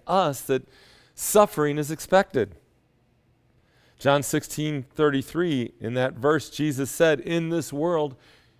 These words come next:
you will have trouble." Second Timothy three twelve states, "All who desire to live a godly life in Christ Jesus will be persecuted."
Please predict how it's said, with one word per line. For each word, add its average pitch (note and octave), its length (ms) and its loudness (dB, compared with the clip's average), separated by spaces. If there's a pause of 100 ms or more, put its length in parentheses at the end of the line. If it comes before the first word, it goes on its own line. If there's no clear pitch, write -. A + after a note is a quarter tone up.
(120)
you C#3 200 -2
will E3+ 100 0
have F3 220 0
trouble." D#3+ 500 0 (1080)
Second D3+ 380 2
Timothy D#3+ 380 -4
three D#3+ 260 -6
twelve E3 380 2
states, A#2 360 0
"All D#3+ 400 2 (200)
who D3 160 0
desire C#3+ 540 2
to C3+ 140 -6
live D3 360 0
a D3 80 -2
godly C3+ 520 2
life C#3+ 380 2
in A#2+ 140 -6
Christ D3+ 480 0
Jesus D3 480 -2 (360)
will D3 300 4
be D3+ 240 -2 (160)
persecuted." A2 880 -4